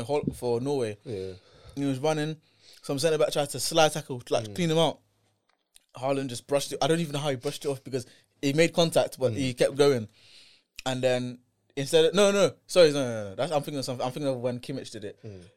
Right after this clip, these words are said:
Speaker 1: When the other guy did it against Norway, yeah, took Haaland out. They brought out a stretcher. Stretcher was empty, and next thing you know, it was the guy who tackled Haaland <laughs> that's on the stretcher. Bro,
Speaker 2: Nah,
Speaker 1: he's
Speaker 2: he's built
Speaker 1: fake.
Speaker 2: different. He literally has that dog in him,
Speaker 1: He's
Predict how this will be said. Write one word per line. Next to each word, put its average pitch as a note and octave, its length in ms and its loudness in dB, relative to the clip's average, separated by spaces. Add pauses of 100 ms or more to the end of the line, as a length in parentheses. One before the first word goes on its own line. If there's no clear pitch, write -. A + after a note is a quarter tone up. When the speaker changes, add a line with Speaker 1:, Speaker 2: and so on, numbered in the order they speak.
(240)
Speaker 1:
When D3+ 320 0
the D3 140 -2 (100)
other C#3+ 200 4
guy B2+ 200 2
did A#2 160 -8
it A#2 160 -2
against B2 300 -6
Norway, B2 340 -4
yeah, G#2+ 200 -2 (1040)
took D#3+ 140 -4
Haaland C#3 360 2
out. A#2 240 0 (760)
They A2+ 80 -8
brought C3+ 220 4
out B2 60 2
a - 40 -4
stretcher. A2+ 420 0 (220)
Stretcher - 280 0
was C3 100 4
empty, C#3+ 400 -4 (300)
and D3 140 6
next G3+ 120 6
thing G3+ 100 4
you F#3+ 80 4
know, F#3+ 80 6
it E3+ 40 6
was E3 100 8
the D#3 80 2
guy F#3+ 220 10
who G#3 60 4
tackled G3 360 6
Haaland D#3 440 8 (240)
<laughs> - 100 0
that's C4+ 220 10
on B3 60 8
the A#3 80 8
stretcher. - 400 2 (1900)
Bro, C#4+ 360 12
Speaker 2:
Nah, G#3 60 2
Speaker 1:
he's G3+ 100 0
Speaker 2:
he's A#3+ 160 -2
built A3+ 180 6
Speaker 1:
fake. A#3 180 12
Speaker 2:
different. F2 400 -4 (100)
He B2+ 160 -6
literally A#2 400 -6
has F#2+ 80 -8
that F2+ 160 -8
dog F#2 260 -10
in F2 60 -12
him, G3+ 60 -6
Speaker 1:
He's F#3+ 140 -4